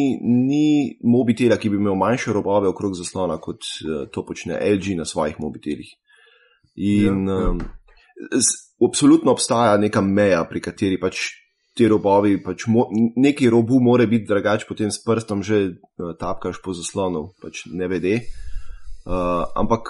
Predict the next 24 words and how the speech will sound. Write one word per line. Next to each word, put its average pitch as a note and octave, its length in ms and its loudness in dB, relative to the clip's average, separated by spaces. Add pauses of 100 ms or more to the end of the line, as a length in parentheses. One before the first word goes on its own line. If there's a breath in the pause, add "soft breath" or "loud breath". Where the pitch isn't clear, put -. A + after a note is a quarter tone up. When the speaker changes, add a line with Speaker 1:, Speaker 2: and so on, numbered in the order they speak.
(220)
Speaker 1:
zaenkrat A#2 640 0
L C3 220 2
G B2 160 2
v C3 100 6
bistvu A#2 400 2
je G#2+ 160 0
še C3 200 -2
na A2+ 120 2
tisti G#2+ 560 0
strani, G#2 420 -2
ko G2+ 160 -4
je F#2+ 60 0
stvar G2+ 260 -2
uporabna. F2+ 560 -4 (720)
Eh, E2 240 -8
ko - 120 -10
ni A#2 100 4
moteča, B2+ 520 0
ko F#2+ 160 -8
nimaš, A#2+ 400 0 (240)
eh, G2+ 100 -8 (640)
nenamernih A2 560 0
pritiskov - 640 -4 (440 soft breath)
in G2+ 420 0